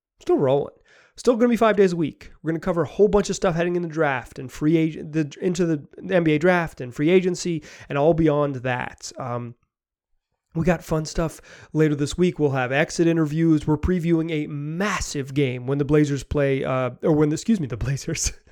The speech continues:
<laughs> the Pelicans and the Spurs play Wednesday night in, in, in a, uh, uh, excuse me, Tuesday night rather. It'll be Wednesday's show, but Tuesday night in the, in the play-in game. Massively, massively important games. It's just,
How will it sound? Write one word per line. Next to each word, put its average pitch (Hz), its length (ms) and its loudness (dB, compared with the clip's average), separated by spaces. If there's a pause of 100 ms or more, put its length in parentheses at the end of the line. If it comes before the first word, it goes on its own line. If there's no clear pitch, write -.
(140)
<laughs> - 340 -20
the 170 100 2
Pelicans 180 580 6
and 151 140 0
the 147 40 0
Spurs 156 400 2
play 139 200 -2
Wednesday 135 380 -2
night 127 360 -6
in, 127 220 -8
in, 135 300 -8
in 127 300 -8
a, 117 220 -6
uh, 110 220 -8 (800)
uh, 123 440 -10
excuse - 260 -6
me, 127 80 -8
Tuesday 156 420 0
night 117 200 -8
rather. 123 220 -8
It'll 127 100 -4
be 127 120 -4
Wednesday's 127 360 -2
show, 131 160 0
but 139 140 -4
Tuesday 160 400 2
night 143 240 -2
in 131 140 -6
the, 120 180 -10
in - 120 -8
the 139 60 -4
play-in 131 260 -6
game. - 240 -16 (920)
Massively, 175 680 0 (220)
massively 214 840 0
important 143 400 -6
games. - 320 -14 (880)
It's - 120 -6
just, 262 220 -6